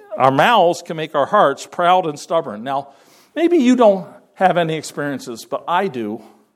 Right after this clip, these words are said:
of getting myself worked up into a frenzy. I start out having a conversation, it got heated,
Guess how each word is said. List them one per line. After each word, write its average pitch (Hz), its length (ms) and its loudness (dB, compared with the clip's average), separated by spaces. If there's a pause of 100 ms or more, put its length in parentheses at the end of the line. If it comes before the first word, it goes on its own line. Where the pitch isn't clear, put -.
(720)
of 120 140 -12
getting 208 260 2
myself 190 380 0
worked 170 300 -6
up 175 140 -6
into 160 180 -8
a 143 40 -4
frenzy. 143 440 -12
I 110 80 -12
start 170 280 -2
out 202 120 0
having 170 260 -6
a 160 100 -8
conversation, 160 680 -6
it 143 60 -8
got 156 240 0
heated, 185 420 -4